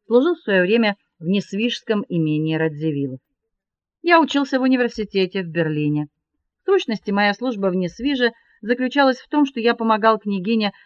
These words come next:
Франтишке Уршуле ставить в ее домашнем театре написанные ею пьесы. После Несвижа я предпочел не возвращаться в Берлин. Мне пришлось многое пережить. Но все же я обеспечил себе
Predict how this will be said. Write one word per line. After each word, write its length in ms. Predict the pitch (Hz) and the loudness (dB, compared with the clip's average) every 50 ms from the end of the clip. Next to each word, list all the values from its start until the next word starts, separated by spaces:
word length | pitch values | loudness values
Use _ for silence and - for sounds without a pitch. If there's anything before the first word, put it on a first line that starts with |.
| _ | _
Франтишке 640 | _ - 240 240 233 226 - 254 240 - - 233 226 | _ 2 2 2 2 2 0 -4 -4 -2 0 0 0
Уршуле 580 | 220 220 208 - - 302 294 247 185 156 143 - _ _ _ _ _ | 0 0 -4 -6 -4 -2 0 2 2 0 0 -4 _ _ _ _ _
ставить 420 | _ - - - 233 214 202 185 175 | _ -8 0 2 4 4 4 2 -2
в 60 | 180 | -4
ее 240 | 180 190 190 190 180 | -2 0 0 0 0
домашнем 480 | 175 175 175 170 170 165 - 175 165 | 2 2 2 2 0 0 -2 -4 -6
театре 440 | 151 - 208 226 240 - 214 208 185 - _ _ _ - | -2 0 2 2 2 2 -2 -2 -4 -4 _ _ _ -8
написанные 680 | - 170 160 190 233 220 - 190 180 175 170 160 160 | -6 -6 -4 -4 -6 -6 -4 -4 -4 -2 -2 -2 -2
ею 280 | 156 160 165 160 160 | 0 0 0 0 -2
пьесы. 460 | 160 - 147 143 143 135 - - 147 143 - _ _ _ _ _ _ _ _ _ | -4 -6 -6 -6 -6 -6 -8 -12 -16 -20 -20 _ _ _ _ _ _ _ _ _
После 300 | - 392 403 - 269 240 | -6 -4 -4 -2 0 0
Несвижа 500 | 220 214 196 - 214 208 269 269 240 220 | 0 0 -2 -4 -4 -2 0 0 2 2
я 160 | 208 220 220 | 2 2 2
предпочел 480 | 214 214 214 - 208 202 202 - 240 240 | 0 -2 -4 -4 -4 -4 -2 -2 -2 0
не 120 | 247 269 | 2 0
возвращаться 680 | 269 254 240 233 220 - - 175 165 165 - _ 165 | 0 0 0 -2 -2 -2 0 0 0 0 -2 _ -6
в 40 | 156 | -4
Берлин. 460 | 156 151 160 156 156 156 151 147 147 147 _ _ _ _ _ _ _ | -2 -2 -2 -2 0 -2 -2 -4 -4 -6 _ _ _ _ _ _ _
Мне 180 | - 208 214 196 | -4 -4 -2 -2
пришлось 400 | 202 190 180 - 190 180 170 - | -2 -6 -6 -4 -6 -6 -6 -6
многое 460 | 180 180 202 247 247 185 156 143 139 | -6 -6 -4 -4 -4 -2 -2 -4 -4
пережить. 520 | 135 151 143 147 143 135 151 147 139 _ _ _ _ _ _ _ _ _ _ _ _ _ _ _ _ | -4 -6 -6 -6 -6 -4 -6 -8 -8 _ _ _ _ _ _ _ _ _ _ _ _ _ _ _ _
Но 260 | - 208 240 277 302 294 | 2 6 8 8 8 8
все 300 | 294 - 349 392 415 359 | 6 4 4 4 6 6
же 80 | 339 330 | 6 6
я 160 | 311 311 311 | 8 8 8
обеспечил 580 | 302 262 285 269 - - 330 302 - 302 302 | 8 6 2 0 0 0 0 0 2 -2 -2
себе 500 | 277 - - 294 247 254 277 277 269 262 | -2 -2 0 2 4 6 6 6 6 4